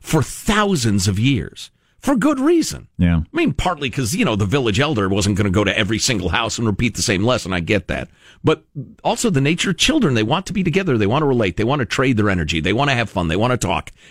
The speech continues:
Speaker 1: And in between, you can instruct them pretty effectively. Have them sitting there, staring at a screen, no matter how captivating it is. Eventually, the kid's gonna get tired of it and check out.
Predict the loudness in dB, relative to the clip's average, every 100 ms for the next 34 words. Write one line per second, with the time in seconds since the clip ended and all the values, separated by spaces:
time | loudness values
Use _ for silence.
0 | -2 0 2 2 2 2 2 2 0 0
1 | -2 -2 -2 -2 0 0 0 2 0 0
2 | -2 -4 -6 -6 -10 -14 _ -4 -2 0
3 | 0 0 2 2 2 2 2 2 0 -2
4 | -8 _ -2 0 2 2 2 2 2 0
5 | -2 0 2 4 2 2 0 0 0 -2
6 | -6 -6 -4 -4 -2 -2 0 0 0 0
7 | -2 -2 -6 -8 -14 _ _ _ _ _
8 | -6 0 2 2 0 0 0 2 2 0
9 | 0 0 0 -2 -2 0 0 0 0 -2
10 | -2 -4 -4 -4 -4